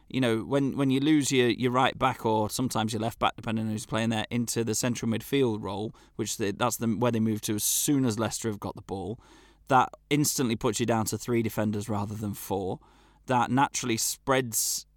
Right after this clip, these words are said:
the two wider ones of the three centre-backs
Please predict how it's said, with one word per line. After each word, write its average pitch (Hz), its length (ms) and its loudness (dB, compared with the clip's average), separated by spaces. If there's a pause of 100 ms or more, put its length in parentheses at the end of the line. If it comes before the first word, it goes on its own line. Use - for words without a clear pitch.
(260)
the 117 140 -6
two 123 560 0 (420)
wider 123 480 4
ones 113 340 2
of 110 120 -4
the 107 100 -2
three 117 260 0
centre-backs 113 840 -2